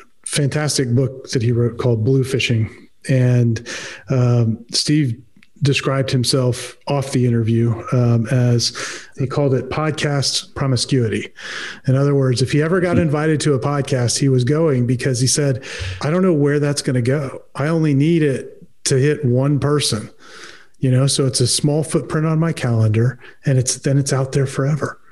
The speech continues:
Speaker 2: Yeah.
Speaker 1: And,
Speaker 2: That's the
Speaker 1: uh,
Speaker 2: beauty of podcasts. That really is.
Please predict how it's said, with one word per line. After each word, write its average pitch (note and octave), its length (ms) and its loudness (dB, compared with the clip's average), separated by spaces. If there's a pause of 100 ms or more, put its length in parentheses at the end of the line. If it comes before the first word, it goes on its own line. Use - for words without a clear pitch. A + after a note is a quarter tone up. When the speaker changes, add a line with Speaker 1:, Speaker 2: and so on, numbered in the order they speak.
(640)
Speaker 2:
Yeah. B2+ 360 4
Speaker 1:
And, A#2+ 180 2
Speaker 2:
That's B2+ 200 2
the B2 80 2
Speaker 1:
uh, B2 40 2
Speaker 2:
beauty A#2+ 360 2
of F#2+ 80 -6
podcasts. G2+ 760 -4
That A#2 240 -4
really A2+ 440 2
is. E2+ 240 -4